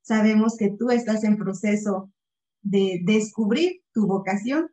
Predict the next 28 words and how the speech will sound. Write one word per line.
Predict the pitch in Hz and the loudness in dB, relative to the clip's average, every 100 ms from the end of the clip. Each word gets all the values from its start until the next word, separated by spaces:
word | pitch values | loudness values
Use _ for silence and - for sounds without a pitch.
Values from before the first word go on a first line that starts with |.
| _ | _
Ya | 175 208 214 | 0 4 6
decías | 208 214 208 214 214 | 4 2 2 2 2
en | 202 | 2
otro | 208 214 214 | 2 2 0
<laughs> | |
momento, | 208 208 220 220 214 233 | 0 0 0 0 -2 -4
mientras | 247 202 - 202 | -4 -6 -8 -10
preparábamos, | 202 196 196 208 208 226 | -8 -4 -2 0 0 0
"Ya | 220 | 2
descarté | 196 226 214 208 233 | 0 0 0 0 2
una", | 226 269 262 190 185 | 2 2 2 0 -2
¿no? | 247 247 | -2 -2
"Ya | 190 | -6
descarté | 226 - - - 208 | -8 -8 -10 -6 -2
la | 208 | -2
vida | 202 208 208 214 _ _ _ - | 0 0 -2 -4 _ _ _ -4
consagrada". | 208 214 - 214 196 208 226 220 233 320 _ _ _ _ _ - | 2 2 2 0 2 2 2 2 0 -4 _ _ _ _ _ -2
Y | 220 220 214 214 - | 2 4 4 0 -2
ahora | 220 214 247 | 2 6 6
estás | 254 247 240 | 2 0 0
en | 240 | 2
ese | 226 226 | 2 0
proceso | 214 202 202 202 202 214 | -2 -2 -2 -2 -2 -2
de, | 190 180 170 - | -2 -4 -6 -4
de | 208 | 0
vivir | 208 208 196 254 302 - _ _ | 4 4 2 -2 -8 -14 _ _
la | 202 196 | -2 -2
soltería, | 202 208 - 208 277 262 202 | 0 -2 -2 -2 0 0 -2